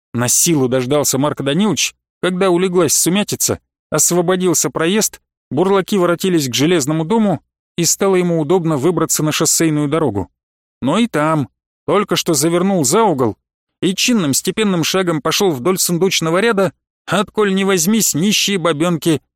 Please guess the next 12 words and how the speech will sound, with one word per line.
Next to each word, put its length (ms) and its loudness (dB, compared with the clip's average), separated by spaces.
с 180 -2
хныканьем, 720 -2
с 100 -4
причитаниями 840 -2
стали 280 0
приставать 640 0
к 80 -18
нему, 240 -2
прося 360 0
на 80 -2
погорелое 500 0
место. 400 -2